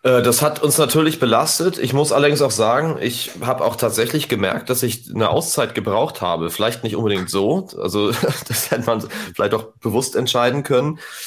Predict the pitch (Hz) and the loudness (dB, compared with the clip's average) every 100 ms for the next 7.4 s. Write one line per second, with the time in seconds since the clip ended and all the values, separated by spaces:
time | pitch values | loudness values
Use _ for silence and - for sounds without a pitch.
0 | - - 107 98 104 110 104 123 - 131 | -10 -2 0 2 0 -2 0 -2 -2 -4
1 | - 107 107 - 113 113 127 92 - 104 | -2 -2 -2 -2 -2 2 2 2 0 0
2 | 107 107 95 - 110 - - 101 135 - | 0 2 0 -2 -4 -4 -2 -2 -2 -6
3 | 107 107 123 123 110 104 98 104 - - | -2 0 -2 -4 -2 -2 -2 -4 -2 -2
4 | 95 92 95 82 - - - - - 107 | 0 0 -2 -6 -8 -10 -10 -12 -8 -2
5 | 120 131 104 98 95 98 98 98 92 95 | 0 0 0 2 2 0 -2 0 2 2
6 | 104 80 - - - 82 85 - - 85 | 0 -2 -2 -6 -6 -6 -6 -4 -4 -2
7 | 82 87 127 | -2 0 -4